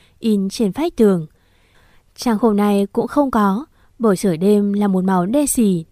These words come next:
đến một ngôi sao cũng không thấy mọc. Nó u tối thê lương, chẳng khác gì người thất tình, khiến lòng tôi đã lạnh, càng thêm lạnh hơn. Tôi muốn lên tiếng trách chú,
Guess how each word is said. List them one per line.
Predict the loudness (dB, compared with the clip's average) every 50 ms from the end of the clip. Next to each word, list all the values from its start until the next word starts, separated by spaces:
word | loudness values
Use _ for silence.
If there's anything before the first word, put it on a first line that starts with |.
| _ _
đến | 0 0 0 2
một | 2 0 0 2
ngôi | 2 0 0
sao | 0 0 -2 -2 0 -2 -2 -4 -4
cũng | -6 -6 0
không | 0 0 0 2
thấy | 0 -2 -2 0
mọc. | 0 0 0 0 -2 -10 _ _ _ _ _ _ _ _ _
Nó | -4 -4 -2 -2 -4 -4 -2
u | 0 0 0 2
tối | 2 0 0 0 0
thê | 0 2 2 4
lương, | 4 4 2 2 0 -4 -8 _ _ _ _
chẳng | -6 -6 -4
khác | -2 -2 -2
gì | 0 0 0 0 0
người | 0 0 0 -2 -2
thất | -2 -2 -4 -4 0
tình, | 2 2 2 2 0 -6 -10 _ _ _ _ _
khiến | -2 0 2
lòng | 2 0 0 -2
tôi | 0 0 2 2 2 0
đã | -2 -2 -4 -4
lạnh, | -2 -2 -4 -4 -4 -10 _ _ _ _
càng | -4 -2 -2 -4 -2
thêm | -2 0 0 0
lạnh | -2 -2 -4 -6 -6 -4
hơn. | -2 0 0 0 -2 -6 _ _ _ _ -20 _ _ _ _ _ _ _ _ _ _ _ _ _ _
Tôi | -2 0 0
muốn | 2 2 2 0 0 -2
lên | -4 -2 0 0 0 0
tiếng | 0 -2 -2 -2
trách | -4 -6 -6 -6 -2
chú, | 0 2 2 2 0 -2